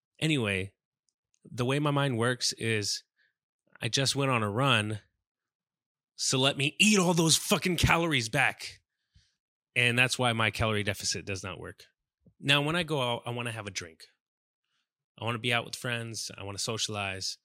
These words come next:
It gets me going. It gets the people going. So we go try out this new restaurant called Terra. And if you've ever been to the Valley Fair Mall, it's,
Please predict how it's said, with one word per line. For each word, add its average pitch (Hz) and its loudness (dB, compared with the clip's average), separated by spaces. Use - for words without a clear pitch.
It - -20
gets 110 -8
me 107 -8
going. 98 -4
It 101 -16
gets - -4
the 139 -4
people - -4
going. 214 0
So 147 2
we 143 0
go 180 -2
try 165 -2
out 135 -6
this 107 -8
new 117 0
restaurant 92 -8
called 104 -8
Terra. 92 -8
And 123 -2
if 117 -10
you've 139 0
ever 151 -4
been 135 0
to 117 0
the 104 -4
Valley 110 -2
Fair 104 -4
Mall, 92 -8
it's, 117 -4